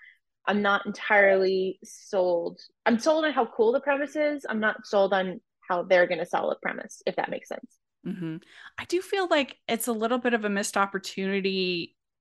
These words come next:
Speaker 2: to not have it be a diverse, more diverse movie. Um,
Speaker 1: Mm.
Speaker 2: I, I don't understand why you wouldn't make this with Jonathan Bennett being the lead, and he just
Speaker 1: Mm-hmm.
Speaker 2: got married in real life.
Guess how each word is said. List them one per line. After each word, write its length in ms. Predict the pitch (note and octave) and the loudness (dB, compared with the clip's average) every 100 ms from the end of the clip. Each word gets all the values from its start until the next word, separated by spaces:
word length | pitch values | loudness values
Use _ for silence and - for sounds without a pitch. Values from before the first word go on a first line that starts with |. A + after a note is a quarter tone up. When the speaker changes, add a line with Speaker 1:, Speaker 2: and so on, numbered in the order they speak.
| _ _ _ - | _ _ _ -14
Speaker 2:
to 100 | G#3+ | -4
not 380 | F3+ F3+ F#3+ G3 | 0 2 2 0
have 240 | F#3+ F#3 | -2 -2
it 160 | F#3 - | -4 -6
be 360 | F#3 F3+ F3+ - | -4 -2 -2 -2
a 80 | F3+ | -4
diverse, 760 | E3+ F3 E3+ F#3+ - - - _ _ _ _ _ _ _ _ _ _ - | -4 -2 0 0 -2 -6 -6 _ _ _ _ _ _ _ _ _ _ -10
more 140 | F#3 F3+ | -4 -2
diverse 400 | F3+ F3 A#3 - | 0 0 0 2
movie. 560 | C#4+ D4 D#4+ D#4+ D#4+ D#4+ - - _ - | 2 4 6 6 4 0 -20 -20 _ 4
Um, 80 | F#3 F3+ F3 E3+ | 8 8 6 2
Speaker 1:
Mm. 40 | - | 0
Speaker 2:
I, 260 | F#3+ - - | 0 0 -2
I 100 | G3 | -2
don't 140 | F#3+ G3 | 0 0
understand 540 | G3 F#3 - F3 F3+ | -2 -4 -4 -4 -2
why 220 | F3 E3+ | 0 2
you 760 | E3+ - - F3+ E3+ E3+ E3 - - _ | 2 -2 -8 -4 -2 -2 -4 -8 -12 _
wouldn't 240 | F3 E3+ - | -6 -4 -2
make 220 | E3 - | -2 -2
this 480 | D#3+ D#3+ - - - F3 | -4 -2 -4 -6 -8 -8
with 120 | E3+ | -4
Jonathan 360 | E3 E3 E3+ | 0 0 -2
Bennett 440 | D#3 F3 D#3+ C#3+ - | 0 2 2 -2 -4
being 180 | E3+ D#3 | -6 -4
the 80 | D#3 | -2
lead, 520 | F3+ F#3+ D3 D3+ - _ _ _ _ _ | 0 0 0 0 -6 _ _ _ _ _
and 100 | D#3+ | -4
he 100 | G3+ F3+ | 0 2
just 180 | F#3 | 0
Speaker 1:
Mm-hmm. 40 | F#3 | 0
Speaker 2:
got 140 | E3 | 0
married 500 | D3+ E3 D#3+ D#3 D#3 - | 2 4 4 2 -2 -6
in 140 | D#3 | -6
real 160 | D#3+ D3+ | -4 0
life. 640 | D#3+ E3+ D3+ E3+ - | 2 2 0 -2 -8